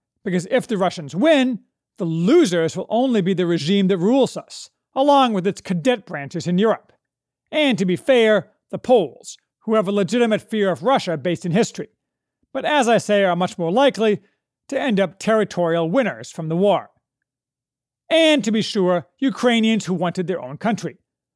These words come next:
but lost it by choosing to throw in with global homo.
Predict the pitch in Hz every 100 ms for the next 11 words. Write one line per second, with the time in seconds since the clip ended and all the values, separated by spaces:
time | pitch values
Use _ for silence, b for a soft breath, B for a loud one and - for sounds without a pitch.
0 | _ - 285 285 302 233 - 139 - 220
1 | 226 226 190 190 196 - 262 254 214 123
2 | 110 _ 254 180 160 185 165 156 147 214
3 | 165 -